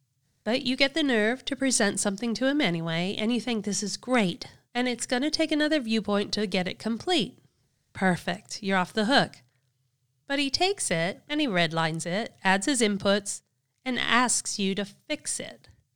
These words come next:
And then it will be fine. The collaboration is over. Or was there even collaboration to begin with? He acts as though he has the last word,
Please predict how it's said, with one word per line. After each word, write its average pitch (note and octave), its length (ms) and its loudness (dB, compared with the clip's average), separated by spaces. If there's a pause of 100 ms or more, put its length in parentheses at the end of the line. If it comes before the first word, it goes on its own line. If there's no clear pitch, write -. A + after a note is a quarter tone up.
(140)
And C4 220 4
then D4 120 6
it C#4+ 100 2
will G#3+ 140 2
be F#3 140 0
fine. G3+ 580 0 (840)
The G3+ 80 0
collaboration F3+ 880 4
is E3+ 220 -2 (240)
over. F#3 500 2 (880)
Or G#3+ 100 6
was G#3+ 260 4
there G#3 180 4
even G3+ 320 0
collaboration F3+ 760 2
to F3 100 -2
begin B3+ 400 4
with? - 380 -4 (1120)
He E4+ 180 2
acts C#4 280 8
as A3 140 2
though G#3+ 400 4
he - 220 -2
has F#3+ 200 2
the G3 80 0
last E3+ 340 2
word, B3 500 -4